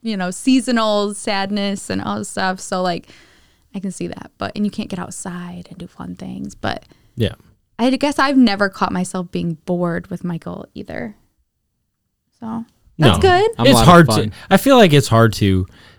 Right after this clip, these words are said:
Speaker 2: be bored with someone unless you're the one that's giving up.
Speaker 1: Yeah.
Speaker 2: You know?
Speaker 1: Yeah.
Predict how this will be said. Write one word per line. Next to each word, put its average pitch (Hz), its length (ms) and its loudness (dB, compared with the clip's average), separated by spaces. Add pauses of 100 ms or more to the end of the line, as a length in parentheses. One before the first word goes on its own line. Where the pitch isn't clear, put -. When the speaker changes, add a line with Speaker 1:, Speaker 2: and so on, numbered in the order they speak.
(100)
Speaker 2:
be 110 140 4
bored 104 340 4
with 95 100 0
someone 90 400 0
unless 92 400 -2
you're 101 260 0
the 95 120 -2
one 95 220 -2
that's 85 200 -6
giving 82 340 -6
up. 76 160 -12 (460)
Speaker 1:
Yeah. 311 200 -6 (200)
Speaker 2:
You 101 100 -2
know? 165 220 -6 (140)
Speaker 1:
Yeah. 226 220 -6